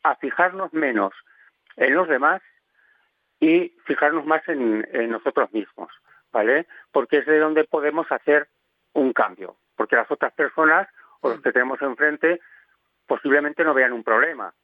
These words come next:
Speaker 1: ¿vale? Pero donde podemos hacer algo más, donde tenemos el cien por cien de poder actuar o de poder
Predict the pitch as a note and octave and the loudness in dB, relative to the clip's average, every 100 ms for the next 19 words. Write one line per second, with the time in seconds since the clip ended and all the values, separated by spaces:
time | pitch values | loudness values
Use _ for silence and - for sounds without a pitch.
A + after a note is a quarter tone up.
0 | _ G#2 G#2 D3 F3 - - - C3+ C3+ | _ -2 0 0 -4 -18 -10 0 2 2
1 | C#3 D3 C#3+ C#3+ - C#3 C#3+ F3 E3+ E3+ | 0 0 2 0 2 0 2 0 -2 -2
2 | - E3 E3 D#3+ C#3 C#3+ E3 F3 - C#3 | 0 2 2 0 -2 -2 0 0 -2 -4
3 | C3 C#3 C#3+ D3+ D#3+ D3+ _ D#3+ C#3+ - | -2 -2 -2 0 0 -2 _ -2 0 -2
4 | A#2+ - E3 D3 A2 _ - - - - | -4 -2 0 0 -2 _ -20 -20 -14 -6
5 | C3 - B2+ D3+ C#3+ - D3 E3 D3 A#2+ | -4 0 2 2 0 -2 2 4 2 -2
6 | A#2 A#2 B2 C3+ D3 | -4 0 2 2 2